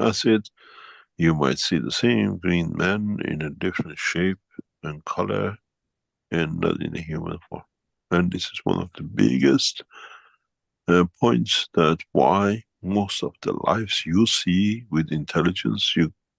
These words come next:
tend to get them to look like human, have a leg, arm, and eyes.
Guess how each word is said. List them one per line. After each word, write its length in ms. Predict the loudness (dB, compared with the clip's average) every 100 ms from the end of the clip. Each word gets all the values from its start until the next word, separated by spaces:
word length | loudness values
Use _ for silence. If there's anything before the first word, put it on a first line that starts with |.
| -4
tend 440 | 2 4 4 2
to 200 | 0 -2 -4 -2
get 240 | 0 0 0
them 220 | -2 -2
to 80 | -2
look 240 | -2 0 2
like 240 | 0 0
human, 220 | -2 -4
have 200 | -4 -4
a 60 | -4
leg, 260 | -2 -2 0
arm, 280 | 0 0
and 140 | -4 -8 -10
eyes. 280 | -12 -18